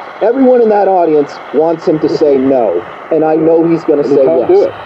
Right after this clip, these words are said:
Speaker 2: because he took the vaccines himself, famously, and
Speaker 1: Yeah.
Speaker 2: he is, he is somebody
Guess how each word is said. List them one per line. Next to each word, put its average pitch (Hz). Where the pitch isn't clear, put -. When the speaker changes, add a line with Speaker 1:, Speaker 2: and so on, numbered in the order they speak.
Speaker 2:
because 151
he 151
took 180
the 156
vaccines 127
himself, 107
famously, 98
and 120
Speaker 1:
Yeah. 123
Speaker 2:
he 131
is, 120
he 139
is 127
somebody 131